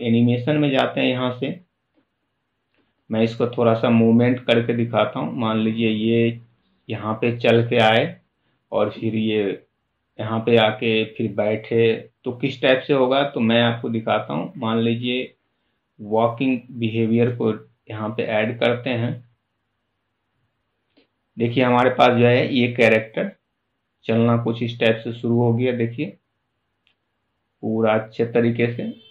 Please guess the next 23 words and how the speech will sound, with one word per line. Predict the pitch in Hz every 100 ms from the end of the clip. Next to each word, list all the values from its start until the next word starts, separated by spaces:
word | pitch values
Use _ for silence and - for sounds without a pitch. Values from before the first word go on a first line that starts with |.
| _ _ _ _ -
थोड़ा | 120 135
सा | 139
देखिए | 143 135 143
इसके | 135 127 - 135
हाथ | 117 - 113 123 135
में | 143 135
issue | 135 123 139 139
आ | 127
रहा | 131
है | 139
कि | 226 _ 113 113 123
आप | 113 113
वहाँ | 120 123
पे | 120 131
bones | 113 117 123 143 143
को | -
अगर | 123 127
सही | - 120 123 131
से | 147
नहीं | 135 131
लगाएंगे | 127 123 120 117 139
तो | 214 - _ _ _ _ _
ये | 123 123 151 170 -